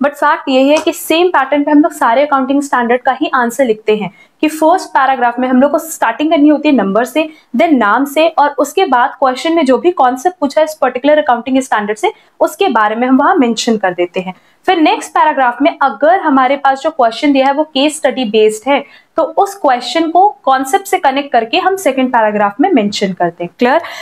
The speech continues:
तो hopefully ये पॉइंट तुम लोगों को समझ में आया होगा कि accounting standard का आंसर कैसे लिखना है। And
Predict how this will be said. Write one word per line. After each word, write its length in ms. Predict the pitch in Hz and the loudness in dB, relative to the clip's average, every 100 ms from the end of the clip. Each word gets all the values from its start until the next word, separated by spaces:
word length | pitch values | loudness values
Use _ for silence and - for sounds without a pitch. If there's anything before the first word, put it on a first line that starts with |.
| - - | -6 -2
तो 80 | |
hopefully 420 | 285 311 - 392 381 | 0 0 2 2 2
ये 100 | 381 | 2
पॉइंट 340 | 320 302 311 | 0 -2 2
तुम 120 | 294 | 4
लोगों 120 | 311 | 4
को 80 | 311 | 2
समझ 340 | - 247 240 254 | -2 -2 -2 0
में 80 | 285 | 2
आया 140 | 269 | 2
होगा 200 | 269 269 | 2 0
कि 120 | 277 | -2
accounting 360 | 285 247 240 269 | 0 -2 -2 -8
standard 340 | - 254 247 | -4 -2 -2
का 100 | - | -2
आंसर 400 | - 214 208 240 | -2 -2 -2 -2
कैसे 320 | 262 190 196 233 | 0 -2 0 -2
लिखना 300 | 247 247 247 | 0 0 0
है। 160 | 262 - _ _ - 277 | -4 -10 _ _ -6 -2
And 360 | 320 370 240 | 0 0 -2